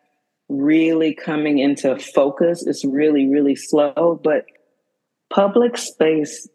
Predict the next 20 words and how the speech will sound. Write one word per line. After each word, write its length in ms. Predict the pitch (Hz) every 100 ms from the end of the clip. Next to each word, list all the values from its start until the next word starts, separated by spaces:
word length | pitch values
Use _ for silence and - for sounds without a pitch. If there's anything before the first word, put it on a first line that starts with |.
| _ _ _
is 260 | 156 156 139
becoming 880 | 143 - 131 135 131 117 - 135 - _
m-, 140 | - - _ _ _ _ _ _ _ - _ _ _ _ _ - _
more 340 | 143 143 143
and 80 | 139
more 380 | 139 135 135 135
dangerous, 420 | 135 139 139 139
and 140 | 135 135
more 120 | 127
and 100 | 131
more 160 | 123
anxiety 720 | 127 113 127 120 131 139 127 120
around 380 | 110 123 117 107
it. 260 | 80 - _ _ _ _ _ _
So 640 | - - 156 147 147 135 139 - - _
I 80 | 165
think 220 | - 196
the 160 | 180 139
idea 600 | - 170 160 170 165 151
that 460 | 151 143 139 127